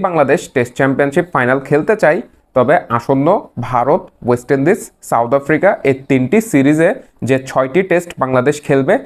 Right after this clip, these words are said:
সেখান থেকে কমপক্ষে চারটি টেস্টে বাংলাদেশকে জিততে হবে এবং একটি টেস্ট ড্র করতে হবে। অর্থাৎ একটির বেশি টেস্ট বাংলাদেশ হারতে পারবে না এই ছয়টি ম্যাচে, কারণ একটির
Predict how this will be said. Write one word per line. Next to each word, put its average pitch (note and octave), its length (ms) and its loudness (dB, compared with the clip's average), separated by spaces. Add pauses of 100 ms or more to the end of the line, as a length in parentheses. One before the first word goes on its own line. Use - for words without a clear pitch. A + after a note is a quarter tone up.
(280)
সেখান D3 320 0
থেকে F#3 160 0 (120)
কমপক্ষে C#3 460 -2 (180)
চারটি D#3 400 -2
টেস্টে D3 360 0
বাংলাদেশকে B2+ 480 0 (100)
জিততে B2+ 340 0
হবে E3 180 2 (460)
এবং D3 140 -2 (240)
একটি - 240 -2 (120)
টেস্ট F#3 240 0 (240)
ড্র C#3+ 80 2 (160)
করতে C3+ 320 0
হবে। G#2 180 2 (340)
অর্থাৎ F3 200 -2 (180)
একটির F#3 380 -2
বেশি C#3+ 200 0 (100)
টেস্ট D#3+ 200 -2 (120)
বাংলাদেশ C3+ 320 0 (120)
হারতে C3 360 -4
পারবে G#3 240 0
না F#3+ 80 0
এই F3 120 0
ছয়টি B2+ 320 0
ম্যাচে, A2+ 240 0 (460)
কারণ C3+ 220 0 (240)
একটির C#3 260 -2